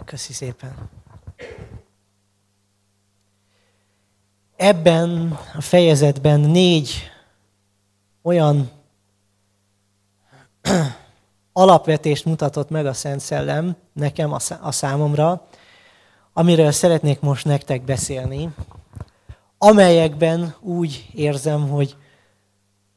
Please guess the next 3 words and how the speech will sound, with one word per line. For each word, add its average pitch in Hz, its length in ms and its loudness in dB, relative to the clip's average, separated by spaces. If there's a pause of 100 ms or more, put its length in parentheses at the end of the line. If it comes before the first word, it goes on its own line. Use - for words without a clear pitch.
(380)
mozdíthatatlannak 147 1400 2
kell 131 260 -2
lennünk, 131 560 -4